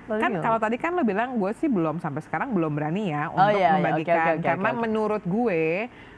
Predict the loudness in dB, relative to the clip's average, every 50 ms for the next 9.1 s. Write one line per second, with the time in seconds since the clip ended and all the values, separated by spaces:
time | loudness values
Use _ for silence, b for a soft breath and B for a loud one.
0 | B -4 -2 -2 -2 -2 -2 -4 -2 -2 -2 -4 -2 -4 -2 -2 -4 -4 -4 -4
1 | -4 -2 -2 -2 -2 -2 -2 -2 -2 -4 -4 -4 -6 -8 -8 -8 -6 -4 -4 -4
2 | -2 -4 -4 -6 -6 -4 -4 -4 -4 -4 -4 -2 -2 -2 -2 -2 -2 -2 -4 -6
3 | -6 -8 -10 -6 -4 -4 -2 -4 -6 -8 -14 -8 -4 -2 -2 -2 -2 -2 -2 -2
4 | -2 -2 -2 -4 -4 -4 -4 -4 -4 -4 -4 -4 -4 -4 -6 -6 -6 -8 -10 -4
5 | -4 -6 -6 -4 -6 -6 -6 -4 -4 -6 -4 -4 -4 -4 -6 -6 -4 -4 -2 -2
6 | -2 -4 -2 -4 -4 -2 -2 -2 -2 -2 -2 -2 -6 -6 -6 -4 -4 -4 -2 -2
7 | -4 -2 0 0 2 4 4 4 2 0 -6 B B B B B B B 2 4
8 | 4 4 4 4 2 2 2 0 0 -2 -4 -4 -2 0 0 2 2 2 2 0
9 | 0 -2